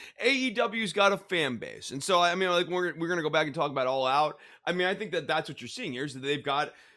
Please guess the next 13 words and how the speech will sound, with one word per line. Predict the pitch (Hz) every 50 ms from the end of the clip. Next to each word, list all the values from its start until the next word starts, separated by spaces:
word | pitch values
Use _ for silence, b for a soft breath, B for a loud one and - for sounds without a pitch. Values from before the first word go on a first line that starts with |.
| b b
they've | - 170 180 202 196
got | 214 214 220
a | 226
business | 202 165 190 175 160 - 160 180 - -
model | 156 147 127 120 120 123 139 139 b b b b
with | - 156 170 175
a | 165
loyal, | 147 143 139 139 139 143 160 170 185 185 196 202 190 190 B B B 120 113 -
dedicated | - 160 160 175 190 175 - - 180 180 185 196 190 180
following | - - 160 147 143 135 135 131 139 160 175 170 B B B -
that | 135 156 160 165
is | 165 156 151 139 160 -
a | - 160